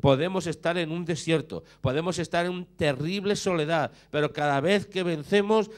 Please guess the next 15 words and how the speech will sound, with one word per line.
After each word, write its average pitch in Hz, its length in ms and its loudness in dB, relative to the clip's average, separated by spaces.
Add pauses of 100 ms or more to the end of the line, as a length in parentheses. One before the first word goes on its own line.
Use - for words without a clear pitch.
se - 160 -4
afirma 202 540 0
nuestra 185 320 0
fe 190 280 -4 (160)
y 135 140 -4
la 135 160 2
ley 175 300 2
de 220 140 0
la 208 100 2
libertad 190 560 -2 (280)
toma 180 280 -2
más 170 200 -4
posesión 151 540 -8
de 147 80 -6
nosotros 160 560 -6